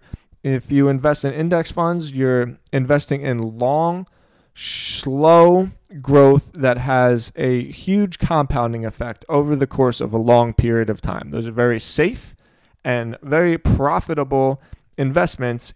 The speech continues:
if you have the time and the patience to do it. That's usually how colleges invest in their endowments, is through index funds. But Harvard University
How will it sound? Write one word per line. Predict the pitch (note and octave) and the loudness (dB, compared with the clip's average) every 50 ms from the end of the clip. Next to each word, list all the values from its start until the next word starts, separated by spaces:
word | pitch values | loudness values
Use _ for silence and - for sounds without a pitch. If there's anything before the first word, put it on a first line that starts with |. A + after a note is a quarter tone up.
| _ | _
if | - F3 E3 - F3+ | -4 -4 -4 -2 -2
you | E3 D#3 | -2 0
have | D#3 D3+ C#3 C3+ C3 B2+ A#2+ A#2+ - - | 2 4 4 4 4 4 2 -2 -8 -14
the | - C#3 C3 C3 | -8 -4 -4 -2
time | B2 - - B2+ B2 B2 A#2+ A#2 | -2 -2 -2 -2 -2 -2 -2 -4
and | A2+ A2+ A2+ | -4 -4 -4
the | - | -4
patience | - A#2 A2+ G#2+ - A#2 A2+ G#2 | -2 -2 -4 -4 -6 -8 -10 -12
to | - - | -12 -14
do | A2 G2 - G#2+ G#2 | -10 -8 -6 -6 -6
it. | A1+ - - _ _ _ _ _ _ _ _ _ _ _ _ _ _ _ _ _ _ _ _ _ _ _ _ _ _ _ _ _ _ _ _ _ _ _ - | -8 -12 -16 _ _ _ _ _ _ _ _ _ _ _ _ _ _ _ _ _ _ _ _ _ _ _ _ _ _ _ _ _ _ _ _ _ _ _ -4
That's | D#3+ F#3 G#3+ G#3+ - - | 0 0 0 0 0 -2
usually | F#3+ F#3 F3+ D#3+ E3 E3+ E3+ D#3 | -2 -2 -2 -2 -2 -2 -2 0
how | D3+ D#3 C#3+ C#3 | 0 0 0 0
colleges | C3 C#3+ B2+ B2 B2 A#2+ A#2 B2 A#2 A2 | 0 0 2 2 2 2 0 -4 -6 -6
invest | A#2+ A#2+ A2 A#2 A2+ G#2+ - - - - _ _ _ _ _ _ _ _ _ | -8 -6 -6 -6 -6 -6 -8 -14 -18 -20 _ _ _ _ _ _ _ _ _
in | - C3 B2 A#2+ A#2 A2+ A2+ B2 - _ _ | -4 -2 -2 -2 -2 -4 -6 -10 -12 _ _
their | - B2 A#2+ A#2+ A#2 A2+ A2 G#2+ - - - | -6 -2 0 2 2 2 2 0 -2 -4 -6
endowments, | C#3 A#2+ A#2 G#2 G#2+ G2+ G2 G2 F#2+ - - - - - | -6 -6 -4 -2 -2 -2 -2 -4 -6 -10 -14 -16 -12 -10
is | - A#2 G#2+ | -8 -8 -8
through | - - B2+ B2 | -4 -4 -4 -4
index | C3+ B2+ A#2 G#2+ G2+ G2 - | -4 -6 -6 -6 -6 -8 -8
funds. | - G#2+ G#2+ G#2 - | -12 -12 -12 -12 -12
But | - - A2+ - | -12 -12 -12 -8
Harvard | - - D3+ G3 A#3+ B3+ A#3 F3+ D#3+ | -2 2 4 4 4 4 2 2 2
University | E3 E3 D3+ C3+ B2 C#3 C3+ - - - G2 G2 G2 G#2 A#2 | 0 0 0 0 0 0 0 -2 -4 -6 -8 -8 -10 -10 -10